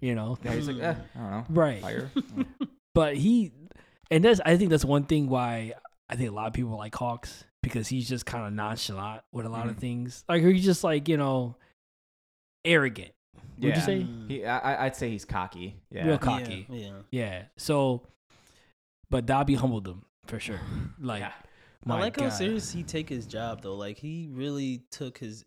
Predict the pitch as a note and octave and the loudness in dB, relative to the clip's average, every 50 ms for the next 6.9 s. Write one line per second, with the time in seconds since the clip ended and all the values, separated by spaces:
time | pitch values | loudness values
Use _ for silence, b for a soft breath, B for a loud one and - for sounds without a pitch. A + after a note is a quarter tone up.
0 | - A2 B2 B2 - - A2+ G#2+ - - A#2+ A2+ A#2 - - B2+ A#2+ A#2 - - | -16 -14 -14 -14 -12 -12 -14 -12 -12 -12 -10 -10 -10 -10 -10 -10 -10 -12 -12 -10
1 | - C#3 C3 C#3 C3+ - C#3+ C#3+ B2 C3 C#3+ C#3 D3 C#3 C#3+ C#3+ C#3+ D3 D3+ D3+ | -8 -6 -6 -6 -8 -10 -12 -12 -8 -6 -6 -6 -6 -2 -2 0 0 0 0 -2
2 | D3+ - - _ _ A#2+ A2 A2 A2+ A#2 A2+ A2 G#2 G#2 - - F#2 F#2+ - F#3+ | -6 -12 -20 _ _ -16 -12 -8 -8 -6 -6 -8 -8 -10 -12 -12 -10 -2 2 4
3 | G#3+ F3+ D3+ C#3+ D3+ D#3+ E3 E3+ E3 F3+ D#3 - - A3 G#3 F3 D3+ C3+ B2+ B2+ | 6 6 6 6 8 8 6 6 6 4 2 4 4 2 4 4 4 2 0 -2
4 | B2+ B2 B2+ C3 C3 C3 - - D3 F3+ F#3 D3 B2+ A#2+ A#2 A#2 A#2 A#2+ A#2+ A#2 | -4 -4 -4 -6 -6 -6 -4 -2 0 2 2 2 2 0 0 0 0 0 0 0
5 | A#2 A#2 A#2 G#2+ G#2+ G#2+ - _ _ _ _ _ - - - D#3 D#3 D3 - - | 0 0 -2 -4 -6 -8 -12 _ _ _ _ _ -16 -8 -4 -2 -2 -2 0 -2
6 | C#3+ D3 D3 C#3+ C3 B2+ B2+ B2+ B2 A#2+ B2+ A#2 A#2 A2 G#2 _ _ - | 0 0 0 0 0 -2 -2 -2 -4 -4 -4 -6 -6 -8 -10 _ _ -20